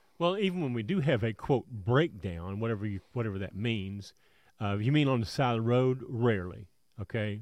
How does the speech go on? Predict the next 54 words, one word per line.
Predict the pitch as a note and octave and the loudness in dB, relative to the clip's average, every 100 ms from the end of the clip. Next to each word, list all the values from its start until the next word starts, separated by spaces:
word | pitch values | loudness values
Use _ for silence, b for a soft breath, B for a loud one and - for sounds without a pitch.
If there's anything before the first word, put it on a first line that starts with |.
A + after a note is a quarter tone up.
| - | -6
Rarely. | A#2 F#2+ F2 F2+ - b b b b - | -4 -4 -6 -14 -18 b b b b -2
You | A#2 | 2
mean | A#2 B2+ B2+ | 4 6 6
we | A#2+ B2+ | 4 4
have | A2+ B2 | 4 2
to | - | 0
br-, | G#2 B2 | -2 -2
put | B2+ C3 | 0 0
it | C3 | 0
in | |
the | A2 | -2
shop | - B2 A#2+ | -4 -4 -2
and | G2 | -6
fix | - D#3+ - | -4 -4 -4
something? | - E3 - F#3 F#3 b b b b - | -4 -6 -6 -10 -10 b b b b -4
Well, | B2 C#3+ F3+ G#3 | -2 -2 -4 -6
I | |
mean, | C3 A#2+ A2+ - - | -4 -2 -2 -6 -12
I | G#2+ B2 | -6 -4
don't | E3 C3 | -4 -4
know. | A#2 B2 | -4 -4
Uh, | C3+ | -4
listen, | C#3 E3+ A#2+ | -4 -4 -4
when | A2+ | -2
I, | E3 | -2
when | F#3 - A#2+ | -4 -6 -6
I, | D3 F3 C#3+ - - G#3 | -4 -4 -6 -12 -18 -10
my | A#2+ C3 F#3 | -4 -2 -2
truck | - B2+ - | -2 -2 -2
was | A#2 G#2 | -4 -2
a | A2 G#2 b b b b | -2 -4 b b b b
was | B2 A2 | -2 0
a | A2 G#2 | 0 -4
twenty, | - D3 C3+ C3 | -4 -4 -2 -2
was | A#2+ G#2 | -2 -2
a | G#2 | -6
twenty, | - D3+ D3+ | -4 -4 -4
two | C#3+ D#3+ | -4 -2
thousand | D#3 B2+ A2 | -2 -2 -6
seven, | - E3 A#2+ G2 | -4 -2 -2 -4
and | G#2+ A#2+ | -4 -4
I | |
bought | C3 B2 B2 | -2 0 0
it | A2+ | -2
in | B2+ G#2+ | -6 -6
two | C#3 | -4
thousand | B2+ A#2 G#2 G#2+ | -2 -4 -4 -4
nine, | B2 G#2+ F#2 - | -4 -4 -6 -12
so | - | -10
it | |
was | A2+ | -10
two | - E3 | -6 -4
years | B2+ A#2 | -2 -2
old. | B2+ A#2 E2+ | -2 -4 -8